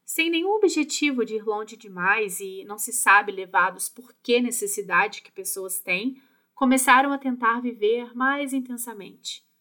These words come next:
À procura do destino que nos precede e ao qual o instinto quer nos levar? Instinto? A tentativa de viver mais intensamente levou-os, por sua vez,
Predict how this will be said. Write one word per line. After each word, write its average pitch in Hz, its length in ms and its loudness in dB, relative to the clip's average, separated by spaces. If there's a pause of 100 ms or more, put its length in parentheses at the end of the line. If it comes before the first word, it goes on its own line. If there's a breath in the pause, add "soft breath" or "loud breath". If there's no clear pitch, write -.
(420)
À - 100 -16
procura 226 380 0
do 208 100 -4
destino 233 640 0
que 214 100 -12
nos 202 140 -14
precede 202 1040 -2 (500)
e 226 80 0
ao 226 140 2
qual 214 320 4
o 214 60 -12
instinto 254 640 -2
quer 202 140 -8
nos 196 100 -8
levar? 262 580 2 (600)
Instinto? - 1200 -4 (1200)
A 277 140 4
tentativa 311 800 -2
de 262 560 2
viver 240 400 -2
mais 220 320 0
intensamente 214 840 -6
levou-os, 196 600 -6
por 202 180 -14
sua 190 240 -8
vez, 196 520 -6